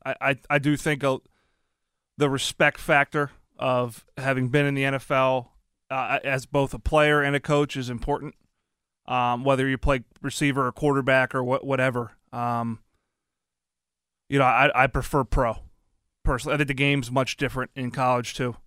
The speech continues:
Um, from a, and, and not that, you know,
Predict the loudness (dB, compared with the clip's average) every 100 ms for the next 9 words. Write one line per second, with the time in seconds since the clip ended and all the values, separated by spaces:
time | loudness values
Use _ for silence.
0 | _ _ -10 -6 -4 -4 -8 -12 _ _
1 | _ _ _ -2 0 0 -2 -2 2 4
2 | 6 4 2 _ -2 0